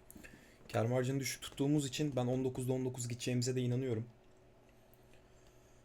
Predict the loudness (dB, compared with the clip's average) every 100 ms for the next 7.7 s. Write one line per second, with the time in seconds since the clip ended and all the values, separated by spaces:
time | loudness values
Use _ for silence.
0 | -20 -20 -20 -14 -10 -4 -2 -2 -4 -4
1 | -2 0 2 4 4 4 4 2 0 -2
2 | 0 0 0 -2 -2 0 0 -2 -2 -4
3 | -4 -4 -2 -2 -4 -6 -2 -2 0 0
4 | -2 -4 -4 -6 -12 -18 -12 -4 -2 0
5 | -2 -2 -2 -6 -16 -20 -20 -20 -20 -20
6 | -18 -4 -2 0 -2 0 0 0 -2 -6
7 | -4 -4 -4 -2 -2 -4